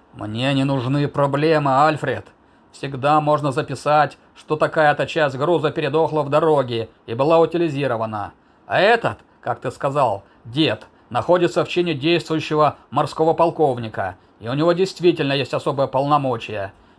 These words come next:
Я видел его документы, они подлинные. Ты, Альфред, затеял всю эту свару.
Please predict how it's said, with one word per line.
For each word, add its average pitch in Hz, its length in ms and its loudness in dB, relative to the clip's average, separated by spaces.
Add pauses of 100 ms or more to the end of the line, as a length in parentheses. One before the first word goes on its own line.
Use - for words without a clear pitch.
(120)
Я 113 200 -4
видел 156 340 2
его 147 140 4
документы, 143 720 -2 (240)
они 123 200 -4
подлинные. 107 720 -2 (560)
Ты, 160 260 2
Альфред, 156 440 2
затеял 147 440 -2
всю 143 140 -8
эту 139 200 -4
свару. 120 580 -2